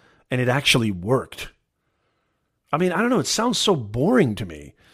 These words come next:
Like, I know where I'm gonna be in five years and I'm just gonna, like, do it and then da, da, da. But, I mean, it just, life doesn't work that way.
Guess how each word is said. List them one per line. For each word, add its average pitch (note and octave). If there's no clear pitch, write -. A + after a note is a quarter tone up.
Like, B2
I F3
know G3+
where G3
I'm D#3+
gonna D3+
be D#3+
in B2+
five A2
years A#2
and A#2+
I'm A#2+
just C3+
gonna, B2+
like, G#2+
do C#3
it A2+
and G#2
then G#2+
da, A#2
da, A2
da. A2
But, G2
I F3
mean, F#3
it F3
just, -
life G3+
doesn't G3+
work A#3
that E2+
way. D#2+